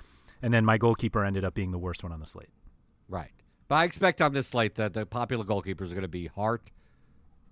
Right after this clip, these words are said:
Speaker 2: Ryan, late game.
Speaker 1: Yep.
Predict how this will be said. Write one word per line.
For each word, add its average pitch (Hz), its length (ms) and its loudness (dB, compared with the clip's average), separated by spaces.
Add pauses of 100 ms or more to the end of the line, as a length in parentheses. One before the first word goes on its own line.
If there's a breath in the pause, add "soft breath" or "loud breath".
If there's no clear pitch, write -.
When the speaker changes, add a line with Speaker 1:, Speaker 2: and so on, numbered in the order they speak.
(340)
Speaker 2:
Ryan, 107 600 0 (260)
late 107 280 -2
game. 92 380 -4 (200)
Speaker 1:
Yep. 120 160 0